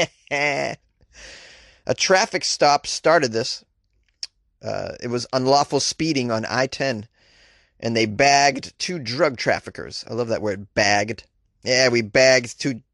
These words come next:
drug traffickers." It's very old school. "We bagged them, then we threw the book at 'em." Uh, they bagged these drug traffickers and their not-so-inconspicuous drug paraphernalia. The troopers seized,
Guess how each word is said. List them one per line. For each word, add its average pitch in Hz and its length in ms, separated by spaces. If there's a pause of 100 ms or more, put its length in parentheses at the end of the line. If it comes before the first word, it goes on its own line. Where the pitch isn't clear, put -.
(140)
drug 123 240
traffickers." 107 560
It's - 100
very 185 160
old 127 220
school. 110 240 (360)
"We 147 120
bagged 165 340
them, 165 300
then 143 100
we 143 80
threw 151 160
the 123 100
book 113 220
at 107 160
'em." 107 140 (1120)
Uh, 104 220
they 117 140
bagged 131 320
these 127 200
drug 131 220
traffickers 139 540
and 123 120
their 120 100
not-so-inconspicuous 147 1500
drug 143 420
paraphernalia. 175 800 (840)
The 127 80
troopers 165 480
seized, 156 720